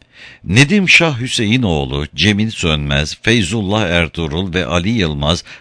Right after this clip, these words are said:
araştırma ve inceleme dalında, O Nuri Poyrazoğlu kitap tanıtımı, söyleşi ve gezi notları, Osman Bolulu okul ve ülke sorunu ağırlıklı yapıtlara imza attılar.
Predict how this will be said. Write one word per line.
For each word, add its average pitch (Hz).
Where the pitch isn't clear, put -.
araştırma 139
ve 139
inceleme 110
dalında, 73
O 160
Nuri 131
Poyrazoğlu 85
kitap -
tanıtımı, 80
söyleşi 110
ve 117
gezi 90
notları, 78
Osman 135
Bolulu 139
okul 151
ve 120
ülke 117
sorunu 80
ağırlıklı 78
yapıtlara 85
imza 80
attılar. 69